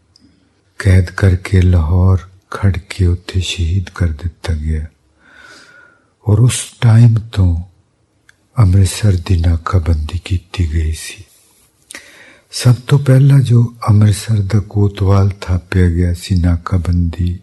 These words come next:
ਤੋਂ ਬਾਅਦ, ਕਾਜ਼ੀ ਅਬਦੁਲ ਰਹਿਮਾਨ। ਇੰਨੇ ਸਖਤ ਫੌਜ ਦੇ ਦਰਮਿਆਨ ਉਹ ਰਹਿੰਦਾ ਸੀ,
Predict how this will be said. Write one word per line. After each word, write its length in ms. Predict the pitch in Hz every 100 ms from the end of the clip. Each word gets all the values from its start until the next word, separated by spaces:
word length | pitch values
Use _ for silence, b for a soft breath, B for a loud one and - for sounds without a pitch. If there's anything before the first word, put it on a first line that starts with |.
| _
ਤੋਂ 100 | -
ਬਾਅਦ, 440 | 85 92 90 87 - _ B B B B B -
ਕਾਜ਼ੀ 520 | - 95 90 95 95
ਅਬਦੁਲ 400 | 85 85 - 87
ਰਹਿਮਾਨ। 540 | 82 82 76 90 78 71 _ _ _ _ _ _ _ _ _ -
ਇੰਨੇ 540 | 117 135 131 143 135 - -
ਸਖਤ 840 | - - 151 139 - 151 - - - - _ _ _ _ _ _
ਫੌਜ 600 | - - 113 107 101 92 - - - _ _ _ _ _ _ _ _ _ _ 107
ਦੇ 140 | 101 92
ਦਰਮਿਆਨ 880 | - 92 87 85 87 90 90 80 -
ਉਹ 200 | 104 87
ਰਹਿੰਦਾ 440 | 80 87 90 87
ਸੀ, 300 | 82 - 85